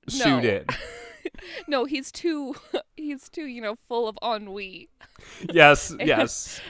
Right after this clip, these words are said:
Speaker 1: yes.
Speaker 2: and too sad. Um, he, yeah, Blaine is, like, a huge diva about Kurt <laughs> and his breakup. He, he's just like, "I'm so forlorn.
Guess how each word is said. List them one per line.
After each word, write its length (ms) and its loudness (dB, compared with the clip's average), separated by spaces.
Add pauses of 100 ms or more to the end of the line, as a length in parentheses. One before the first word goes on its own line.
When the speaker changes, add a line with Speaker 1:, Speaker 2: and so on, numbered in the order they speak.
(200)
Speaker 1:
yes. 220 -12
Speaker 2:
and 340 -2
too 160 -4
sad. 540 0
Um, 380 2
he, 540 -4 (320)
yeah, 220 0 (140)
Blaine 220 -6 (100)
is, 80 -8
like, 100 -4
a 60 -2
huge 520 -6
diva 540 -4
about 580 6 (360)
Kurt 360 4 (340)
<laughs> 340 2
and 300 4
his 260 2
breakup. 560 2 (400)
He, 320 -4
he's 220 -6
just 160 -8
like, 160 -4
"I'm 200 4
so 580 -4 (300)
forlorn. 1040 2